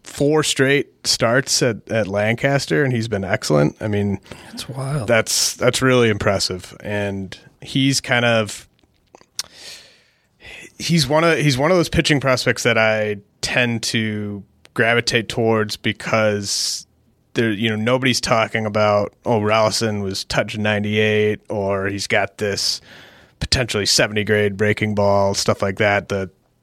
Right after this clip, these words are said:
Speaker 1: it's more kind of a sum of the parts, uh, potentially elite command with four pitches that could all be above average or better. Like, those are typically the types of guys who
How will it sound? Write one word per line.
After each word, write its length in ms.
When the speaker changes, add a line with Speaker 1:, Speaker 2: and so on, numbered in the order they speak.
Speaker 1:
it's 240
more 260
kind 160
of 80
a 100
sum 280
of 80
the 60
parts, 680
uh, 200
potentially 880
elite 360
command 720
with 360
four 300
pitches 580
that 300
could 140
all 200
be 380
above 300
average 340
or 40
better. 460
Like, 220
those 320
are 240
typically 460
the 80
types 320
of 80
guys 380
who 460